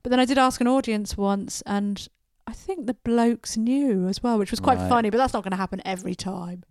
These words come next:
Speaker 2: Yeah.
Speaker 1: <laughs> I just want the men
Speaker 2: Trickle
Speaker 1: to say they do
Speaker 2: charge.
Speaker 1: and the women
Speaker 2: See, I don't know what it is. It's, you need
Speaker 1: It's
Speaker 2: a
Speaker 1: about
Speaker 2: trickle
Speaker 1: slow
Speaker 2: charge it.
Speaker 1: charging. Uh,
Speaker 2: You're saying the same words.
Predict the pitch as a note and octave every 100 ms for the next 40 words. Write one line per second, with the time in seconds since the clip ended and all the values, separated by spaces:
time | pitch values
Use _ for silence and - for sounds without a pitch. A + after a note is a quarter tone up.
0 | - G2+ G2 F#2+ - B3+ - A#3+ A#3+ -
1 | B3 A3+ G#3+ A3 A3 G#3 G3 F#3+ F#3+ F#3+
2 | F#3+ G3 G3 G3 F#2 G2+ F#2+ F2+ - F#2
3 | E2 - - - F#2+ F#2 - A#3 A3 -
4 | C4 B3+ A#3+ - A#3 A3+ A3 G#3+ F#3+ F#3
5 | F#3 F#3 F#3 _ _ A2+ G#2+ A#2+ G#2+ G2+
6 | G#2 G2+ G2 F2 E2+